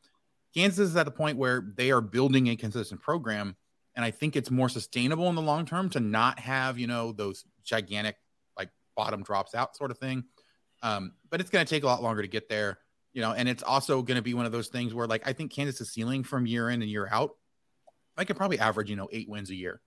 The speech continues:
I, I think is, is reasonable, unless the Big Twelve, you know, allows them opportunities to be much more competitive every single year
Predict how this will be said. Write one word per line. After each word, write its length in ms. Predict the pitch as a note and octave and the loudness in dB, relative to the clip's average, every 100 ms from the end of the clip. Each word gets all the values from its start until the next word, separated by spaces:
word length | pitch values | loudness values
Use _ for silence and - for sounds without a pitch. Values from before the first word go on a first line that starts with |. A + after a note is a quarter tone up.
| _ F2+ | _ -10
I, 60 | |
I 100 | G2+ | -8
think 160 | - G2+ | -6 -8
is, 160 | F#2 - | -8 -12
is 160 | F#2+ | -12
reasonable, 440 | G2 F2 F2+ F#2+ - _ _ _ C#3+ | -10 -10 -10 -12 -12 _ _ _ 4
unless 240 | C#3+ E3 | 6 6
the 80 | C3+ | 4
Big 160 | C#3+ | 0
Twelve, 400 | B2 C3+ B2+ A2+ - _ _ _ _ _ _ _ - | 4 2 2 -2 -10 _ _ _ _ _ _ _ -2
you 120 | C3 | 0
know, 180 | A2+ - - | 2 -2 -4
allows 460 | B2+ A#2 B2+ C3+ A#2 | 0 2 4 2 0
them 440 | B2+ B2 A2+ B2 - | 2 2 0 -4 0
opportunities 460 | B2+ A#2+ C#3 B2 A#2+ | 0 0 0 -2 -2
to 60 | |
be 100 | G#2+ | -4
much 320 | G#2 A2 C#3 | 0 0 0
more 160 | A#2+ A#2+ | 2 0
competitive 560 | A2+ G2+ A#2 A#2 G#2 F#2 | 0 0 0 2 0 -2
every 240 | A2 G2+ | -4 -2
single 240 | G#2+ F#2+ | -4 -6
year 440 | G#2 E3+ D#3+ A2+ | -2 2 4 4